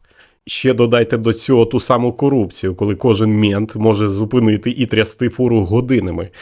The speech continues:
поки не відбашляєш. Це неминуче.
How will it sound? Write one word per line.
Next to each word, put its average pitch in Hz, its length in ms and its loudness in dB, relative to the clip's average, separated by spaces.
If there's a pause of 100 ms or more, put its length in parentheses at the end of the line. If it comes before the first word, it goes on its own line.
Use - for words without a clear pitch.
(200)
поки 147 240 0
не 113 120 2
відбашляєш. 110 720 -4 (120)
Це - 220 -6
неминуче. 143 640 -4